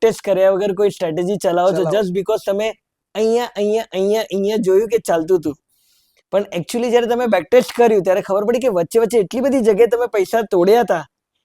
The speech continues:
Speaker 1: જે તમારી નેકેડ આઈએ <clears throat> નહોતું જોયું.
Speaker 2: નહોતું જોયું.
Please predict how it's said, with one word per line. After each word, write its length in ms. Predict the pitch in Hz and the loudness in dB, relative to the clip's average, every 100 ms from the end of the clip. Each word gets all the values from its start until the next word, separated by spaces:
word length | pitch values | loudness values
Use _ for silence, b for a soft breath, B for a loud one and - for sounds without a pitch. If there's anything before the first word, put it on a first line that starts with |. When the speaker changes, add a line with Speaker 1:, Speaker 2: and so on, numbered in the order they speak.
| _ | _
Speaker 1:
જે 120 | 160 | -4
તમારી 320 | 208 226 240 247 | -2 0 0 -2
નેકેડ 560 | 196 180 196 - 262 | -2 -2 -4 2 4
આઈએ 400 | 254 233 240 285 330 _ _ _ _ | 6 4 4 4 0 _ _ _ _
<clears throat> 880 | - - - _ _ _ _ _ - | -14 -12 -16 _ _ _ _ _ 0
નહોતું 280 | 220 185 226 | 2 4 2
જોયું. 140 | 165 | 0
Speaker 2:
નહોતું 180 | 127 143 | -2 -6
જોયું. 220 | 127 - | -14 -20